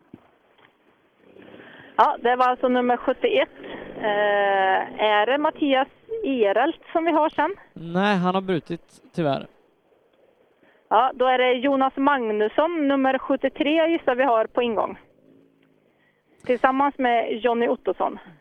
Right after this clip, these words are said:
Speaker 2: Det stämmer nog bättre. Eh, och, eh, Jonas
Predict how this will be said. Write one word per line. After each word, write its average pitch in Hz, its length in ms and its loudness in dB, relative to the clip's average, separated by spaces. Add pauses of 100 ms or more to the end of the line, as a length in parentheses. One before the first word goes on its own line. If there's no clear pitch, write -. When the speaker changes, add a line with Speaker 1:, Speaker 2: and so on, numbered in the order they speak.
Speaker 2:
Det 196 320 -2
stämmer 170 320 -2
nog 160 120 -2
bättre. 156 380 -2
Eh, 151 960 -4
och, 151 420 -8
eh, 151 360 0
Jonas 170 880 -6